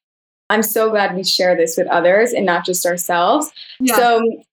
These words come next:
Speaker 1: down the road, we do foresee glamping experiences being a focus because the investment's a lot more realistic. The experience is one of a kind. And,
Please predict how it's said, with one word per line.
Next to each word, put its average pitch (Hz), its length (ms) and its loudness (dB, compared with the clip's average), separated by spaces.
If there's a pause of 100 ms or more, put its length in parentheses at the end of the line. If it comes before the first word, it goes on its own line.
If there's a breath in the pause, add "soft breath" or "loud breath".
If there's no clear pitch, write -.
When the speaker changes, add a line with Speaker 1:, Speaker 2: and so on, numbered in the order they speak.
(260)
Speaker 1:
down 220 300 2
the 269 80 2
road, 220 340 2
we 214 100 -2
do 208 300 0
foresee 202 580 -2
glamping 175 400 0
experiences 175 600 -2
being 170 180 0
a 175 80 -2
focus 196 520 0
because 196 560 0
the 202 120 -2
investment's 185 480 0
a 190 40 -2
lot 170 180 2
more 175 160 2
realistic. 208 720 2 (640)
The 202 240 4
experience 202 560 0
is 180 140 -6
one 175 160 2
of 180 80 -2
a 196 60 2
kind. 180 640 0 (400)
And, 214 440 0